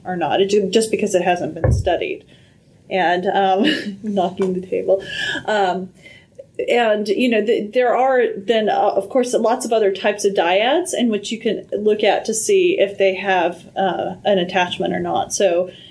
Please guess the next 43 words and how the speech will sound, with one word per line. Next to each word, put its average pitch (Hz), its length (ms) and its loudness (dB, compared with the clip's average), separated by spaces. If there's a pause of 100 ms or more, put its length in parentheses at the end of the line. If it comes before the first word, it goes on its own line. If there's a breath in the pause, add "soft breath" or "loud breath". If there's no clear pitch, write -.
(100)
in 202 280 0
titi 311 300 2
monkeys, 196 580 0
we 208 100 -2
see 202 360 2
a - 80 2
bond 190 500 -2
between, 202 500 -2
a, 196 440 0
a - 20 4
bidirectional 226 720 0
bond 185 280 -2
between 196 260 -2
the 190 80 0
male 190 200 2
and 202 140 -2
female 226 240 -2
pair 196 220 0
mates. 180 400 -6 (280 loud breath)
So 196 240 4
both 190 240 4
of 214 80 0
them 220 160 0
are 214 80 2
attached - 680 -4
to 233 80 4
their 226 140 4
pair 220 200 0
mate, 180 300 -2 (400 loud breath)
whereas 190 720 2 (160)
neither 262 680 2 (220)
the 233 80 -2
male 214 240 0
or 214 100 0
the 214 120 -6
female 196 400 0
shows 185 260 2
an 190 80 -2
attachment 190 540 -4
bond 190 240 -2
towards 233 240 -2
the - 80 2
offspring. 220 760 0